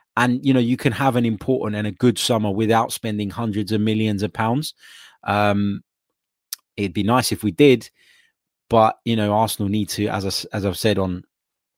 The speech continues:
on many shows recently, we, we need to get a bit creative in the transfer market, and we need to do smart business.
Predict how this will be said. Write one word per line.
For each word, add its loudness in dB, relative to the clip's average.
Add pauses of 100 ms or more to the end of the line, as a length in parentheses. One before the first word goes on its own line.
(280)
on -4
many 0
shows -2
recently, -2
we, -4 (120)
we 0
need 0
to -10
get 0
a -2
bit -4
creative 0
in -2
the -4
transfer -4
market, -4 (500)
and 4
we 6
need 2
to -4
do 2
smart 2
business. -4